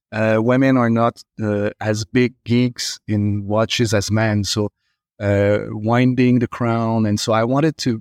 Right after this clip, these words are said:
I wanted a watch to easy to wear. Of course, it's a central flying tourbillon, so it's a talking piece.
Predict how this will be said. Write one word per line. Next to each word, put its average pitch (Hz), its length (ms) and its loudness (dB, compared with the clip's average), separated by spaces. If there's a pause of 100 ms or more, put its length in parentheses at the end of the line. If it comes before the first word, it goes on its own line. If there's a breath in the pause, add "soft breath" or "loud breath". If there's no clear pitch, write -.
(140)
I 117 60 -6
wanted 135 260 2
a 127 60 0
watch 120 280 -2
to 117 140 -10 (300)
easy 135 260 2
to - 100 -6
wear. 104 360 0 (160)
Of - 80 -20
course, 127 260 0
it's - 160 -6
a 104 60 0
central 107 340 0
flying 107 220 0
tourbillon, 107 400 0
so 107 140 -2
it's - 120 -4
a 95 60 -4
talking 113 400 0
piece. 143 320 -2